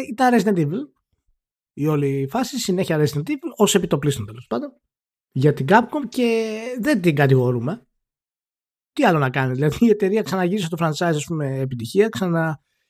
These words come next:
έδωσε ζωή σε παλιότερα Resident Evil. Ε, το Village έχει πάει καλά, δεν έχει πάει super, αλλά έχει πάει καλά. Από πωλήσεις είναι τώρα στα πέντε εκατομμύρια,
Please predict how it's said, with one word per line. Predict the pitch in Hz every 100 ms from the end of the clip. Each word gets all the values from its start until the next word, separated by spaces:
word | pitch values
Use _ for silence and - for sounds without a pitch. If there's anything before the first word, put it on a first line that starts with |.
| _
έδωσε | 185 190 143 147
ζωή | 147 160 147 120 _ _ _ -
σε | 170
παλιότερα | 143 147 147 135
Resident | 131 - 131
Evil. | 190 254 - _ _ _ _ _ -
Ε, | 170 170 170 165 160 156 151 147 156 - 190
το | 208 196
Village | 220 190 - - - _
έχει | - 147
πάει | 180 170 - _ _ _ _ _
καλά, | - 135 143 180 240 _ _ _
δεν | 156
έχει | 147 -
πάει | 139
super, | 135 - 123 190 214
αλλά | 175
έχει | -
πάει | 160
καλά. | 139 131 190 233 _ _ _ _ _ _ _ _ _ _ _ _
Από | - 139
πωλήσεις | 135 131 180 208 -
είναι | 170
τώρα | 151 160
στα | 139
πέντε | 143 139
εκατομμύρια, | 135 123 139 220